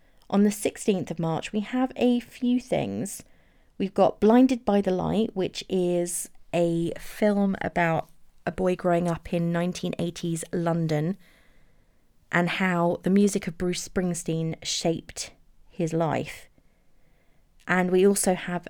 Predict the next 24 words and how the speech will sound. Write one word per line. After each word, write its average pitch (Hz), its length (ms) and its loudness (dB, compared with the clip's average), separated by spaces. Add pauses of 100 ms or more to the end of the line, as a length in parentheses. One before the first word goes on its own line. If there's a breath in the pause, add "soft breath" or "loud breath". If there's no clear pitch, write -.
the 170 460 -4
first 196 340 -2
series 175 440 -4
of 170 300 -4
Waffles 170 460 -4
and 165 140 -2
Mochi, - 460 -4
which - 340 -8
is 190 320 -4
a 185 340 0 (600 soft breath)
cookery 240 480 0
show 180 280 -4
for - 160 -4
children 175 720 0
starring 175 460 -4
Michelle 170 240 0
Obama. 160 540 -2 (600)
On 190 120 4
the 208 80 4
seventeenth 233 720 2
of 175 80 -6
March, 175 360 -4
we 185 100 -6
have 160 300 -2